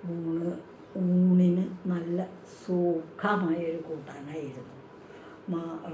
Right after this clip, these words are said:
മാമ്പഴം കൊണ്ടൊരു പച്ചടി, കടുക് പൊടിച്ചിട്ടു കേട്ടോ അതിൽ,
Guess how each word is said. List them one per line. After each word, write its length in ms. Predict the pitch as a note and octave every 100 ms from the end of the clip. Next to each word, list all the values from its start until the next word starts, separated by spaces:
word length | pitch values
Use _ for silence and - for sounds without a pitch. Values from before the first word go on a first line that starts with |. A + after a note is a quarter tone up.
| D3 D3 D#3+
മാമ്പഴം 640 | D#3+ E3 F3 F#3 G#3 G3 D#3+
കൊണ്ടൊരു 400 | D3 - - F3 - - -
പച്ചടി, 560 | E3+ - - G#3+ C#3+ - - - - - - - - -
കടുക് 300 | G3+ F#3 G#3 C4
പൊടിച്ചിട്ടു 460 | A3+ F3+ - E3+ F3+
കേട്ടോ 220 | D#3 D#3+ D3+
അതിൽ, 160 | D3+